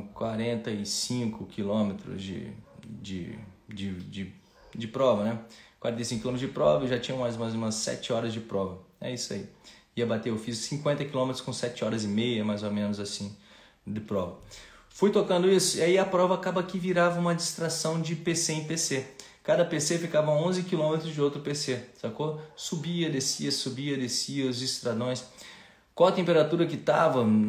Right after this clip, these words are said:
Aí, né, de manhã, cara, tava uma temperatura bem amena, tava bem gostosinho, devia ter lá em cima da mata, devia tá uns dezoito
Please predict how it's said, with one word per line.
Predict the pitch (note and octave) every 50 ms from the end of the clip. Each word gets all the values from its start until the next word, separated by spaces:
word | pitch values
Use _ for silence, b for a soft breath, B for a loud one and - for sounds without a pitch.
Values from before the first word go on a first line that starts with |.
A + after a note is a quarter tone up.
| A#2+ B2+
Aí, | C3 C3 C3+ D3 D#3+
né, | E3 D#3 D3+
de | C#3+ - -
manhã, | E3 F3+ F3+ F3 D#3 C#3 C#3+ D3+ F3 F#3 F#3+ F3+ E3+ -
cara, | - B2+ B2 A#2 A#2 A#2 A2+
tava | G#2+ A#2 A#2+ A#2+
uma | C#3 C#3 C3+
temperatura | - C#3+ C#3 D3+ C#3+ D3 D3 - D3+ D#3
bem | D#3 D3 C3 C#3 D3+ D#3+
amena, | E3+ E3 D#3+ D#3 C#3+ C3+ C3+ C3 A#2 G#2+ G2+ -
tava | - G#2 G#2 A2
bem | G#2+ A2+ B2 C3
gostosinho, | C3+ C#3 C#3 - D3+ C#3+ C3 A2+ B2 B2+ C3 B2+ A#2+ G#2+
devia | G2+ G2+ G#2+ G#2
ter | G2+ - A#2
lá | A2+ A2 A2 A2+ A#2+
em | B2 B2
cima | - - - C3+ C3 B2+
da | B2 A#2
mata, | A2 G#2+ G#2+ A2 B2 - B2+
devia | A#2+ A2 A2
tá | - A2
uns | A#2+ C3 C#3 C3
dezoito | C#3 C#3+ B2 G#2+ G#2+ G#2 A2 B2+ C3+ B2+ A2 - - G#2 F#2+